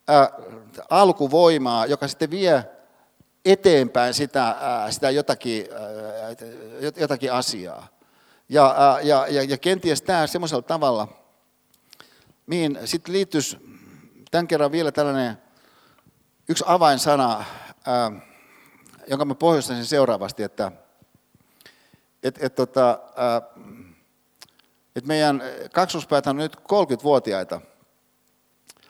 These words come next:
joka tuntuu ällistyttävältä, kun mun tunne on subjektiivisesti vasta hänen synty.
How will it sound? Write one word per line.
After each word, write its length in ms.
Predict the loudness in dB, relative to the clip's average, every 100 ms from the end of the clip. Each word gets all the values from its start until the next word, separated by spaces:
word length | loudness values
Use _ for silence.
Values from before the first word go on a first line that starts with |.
| _ _ _ -12
joka 420 | 0 4 4 4 -8 -14 -6
tuntuu 260 | -4 2
ällistyttävältä, 800 | 4 4 2 -2 -2 0 0 0
kun 140 | -4 -4
mun 140 | -4
tunne 320 | 0 0 0
on 80 | -2
subjektiivisesti 640 | -2 0 -2 -2 -8 -8 -4
vasta 220 | -4 -2
hänen 160 | -4 -2
synty. 520 | -2 -4 -4 -10